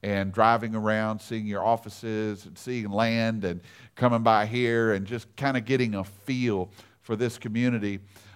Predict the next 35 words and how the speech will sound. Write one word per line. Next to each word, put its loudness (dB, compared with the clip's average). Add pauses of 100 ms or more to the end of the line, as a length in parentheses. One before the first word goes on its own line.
(140)
I, 2
I 4
believe 4
there 6
are 2
some -12
important 0
things -2
the -4
Lord 2
wants -6
me -4 (180)
to -14
say 2
today 0 (440)
that 4
pertain 0
to -6
where 2
we -2
are 4
and -6
where 0
we're -4
going 0 (420)
as 2
a -6
church. -4 (500)
And, 0
uh, 4 (540)
this 6
chapter, 2
Nehemiah 2
chapter 0
three, -2